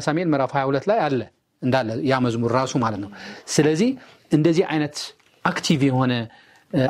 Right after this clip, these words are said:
አምላክ አሁን ግን እያየሁት አይደለም የሚል ጥያቄ ነው የተጠየኩት እኔ። እ፣ ቢሆንም እግዚአብሔር፣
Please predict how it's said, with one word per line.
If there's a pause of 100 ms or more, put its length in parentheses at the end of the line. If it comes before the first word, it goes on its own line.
አምላክ (800)
አሁን (500)
ግን (360)
እያየሁት
አይደለም
የሚል
ጥያቄ
ነው
የተጠየኩት
እኔ። (760)
እ፣ (720)
ቢሆንም (240)
እግዚአብሔር፣